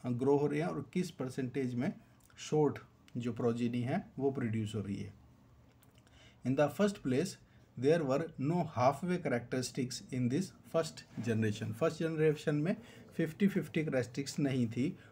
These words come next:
और एफ़ वन progeny, no medium height plants, all plants were tall। सारे ही प्लांट्स टॉल हो गए थे। This meant that only one of the parental trait was seen, not some mixture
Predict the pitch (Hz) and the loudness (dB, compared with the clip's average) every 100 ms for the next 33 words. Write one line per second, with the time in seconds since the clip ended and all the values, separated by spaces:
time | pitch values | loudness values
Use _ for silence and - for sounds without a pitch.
0 | - 139 151 151 156 170 208 202 160 135 | -6 4 4 8 6 6 6 6 6 4
1 | 131 139 196 - - 123 123 175 190 160 | 2 2 0 -4 -4 2 4 8 8 8
2 | 156 165 120 131 151 - - 113 104 104 | 4 2 2 2 2 -2 -2 0 0 -4
3 | - - - - 120 139 170 185 180 151 | -8 -16 -20 -8 0 4 6 6 2 2
4 | 131 135 151 156 123 127 127 107 107 - | 4 4 0 0 0 0 0 -2 -2 -6
5 | - 135 123 143 170 185 120 135 175 - | -4 0 2 2 0 0 -2 -2 -4 -10
6 | - - - - 147 147 127 107 110 110 | -20 -20 -16 4 6 6 4 2 0 -2
7 | 113 117 - - 117 156 202 - - - | -8 -10 -18 -12 0 2 2 -2 -14 -8
8 | 143 160 156 190 131 127 - - 151 151 | -2 2 2 0 2 4 4 0 -2 -2
9 | 160 143 123 202 170 156 160 151 - - | 0 0 4 4 4 4 4 4 0 -20
10 | - - - - - - - - - - | -20 -20 -20 -20 -20 -20 -20 -20 -8 2
11 | 127 156 185 190 190 147 131 151 143 127 | 4 4 2 0 0 0 0 0 -2 -2
12 | 123 139 175 165 - 123 156 180 - 143 | 0 0 0 -2 -4 0 0 -2 -2 0
13 | 143 127 - 143 | 0 -2 -4 -4